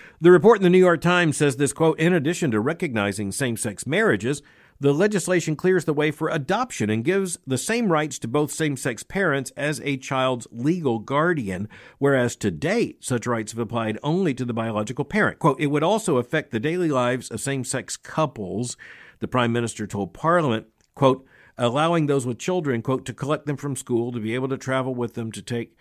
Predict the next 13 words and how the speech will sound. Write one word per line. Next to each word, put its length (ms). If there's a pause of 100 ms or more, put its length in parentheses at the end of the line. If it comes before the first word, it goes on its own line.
(300)
them 180
to 120
the 120
doctor," 720
end 200
quote. 260
Well, 300
a 60
lot 160
of 80
that 160
was 200 (300)
already 760